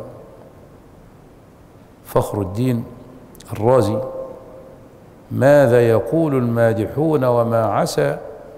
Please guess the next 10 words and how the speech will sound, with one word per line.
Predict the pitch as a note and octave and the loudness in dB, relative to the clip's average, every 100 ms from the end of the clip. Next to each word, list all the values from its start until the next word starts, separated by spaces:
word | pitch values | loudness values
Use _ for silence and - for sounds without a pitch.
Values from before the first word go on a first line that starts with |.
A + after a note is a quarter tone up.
| - - - - - - - - - | -20 -20 -20 -20 -20 -20 -20 -6 -2
أن | A2+ | -2
يفهم | A2 G#2+ F#2+ - F#2+ D3 D#3+ | 0 -2 -4 -8 -2 0 0
الكتاب | A#2+ G#2 - F#2+ - - D#3 D3+ A#2 | -2 -4 -6 -8 -6 0 2 2 0
من | A#2 A2+ A2 | -2 -2 -2
معناك، | A2+ F#2+ A2+ C#3+ E3+ E3 D#3+ D#3 - - - - - - | -2 -2 0 0 0 0 0 -2 -4 -14 -16 -18 -20 -12
فوالله | - A#2+ A2+ A2+ A2 D3 E3 B2 C3 | 0 2 4 2 2 2 4 2 2
لو | A#2 A2+ | 2 0
أن | D3 D#3+ C#3+ | 0 -2 -2
البحار | B2+ A2 A2 G#2 - D#3 C#3+ A#2+ | -2 -4 -6 -6 -2 0 2 0
مدادهم"، | A#2 A2+ A2 A#2 A#2 D#3 C#3+ A#2 | -2 -2 2 4 4 4 2 0